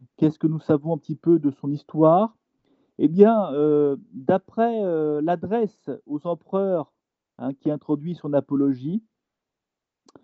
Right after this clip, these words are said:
donc un texte important de Justin, eh bien, Justin, le fils d'un certain Priscus, lui-même fils d'un certain Baccheios, et sont tous deux, qui sont tous deux originaires de Flavia Néapolis, donc l'actuelle Naplouse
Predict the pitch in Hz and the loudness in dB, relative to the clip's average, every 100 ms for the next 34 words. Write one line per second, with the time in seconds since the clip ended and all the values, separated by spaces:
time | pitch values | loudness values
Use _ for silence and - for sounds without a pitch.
0 | _ _ - 131 143 131 151 - 143 143 | _ _ -16 -4 -2 2 0 0 0 -2
1 | - 147 131 120 120 - 151 185 220 _ | -2 -2 -2 -4 -10 -2 0 0 -4 _
2 | _ _ _ - 127 165 165 185 - 220 | _ _ _ -4 4 4 4 0 4 6
3 | 202 185 226 214 180 170 190 - - 208 | 8 6 4 -2 -2 -2 -4 -6 -4 -4
4 | 190 208 185 - 226 196 _ - 117 _ | -2 -6 -6 -8 -6 -6 _ -14 -14 _
5 | _ _ _ 131 165 185 196 - 214 185 | _ _ _ -4 -2 0 -2 0 0 0
6 | 175 180 160 - 185 180 139 135 190 - | -2 -4 -6 -2 -2 -4 -8 0 0 2
7 | 190 185 175 156 _ - 110 _ - 135 | 0 4 2 0 _ -18 -18 _ -8 -8
8 | - 151 - 170 185 - 156 160 170 165 | -6 -8 -6 -4 -2 -4 -8 -8 -2 4
9 | 180 165 165 175 180 147 135 - 175 170 | 6 4 0 2 2 2 0 2 2 2
10 | 170 151 - 135 185 277 156 143 139 - | 2 -2 0 0 2 0 -4 -8 -6 -4
11 | 143 147 - 175 180 131 | -2 -4 -4 -4 -4 -4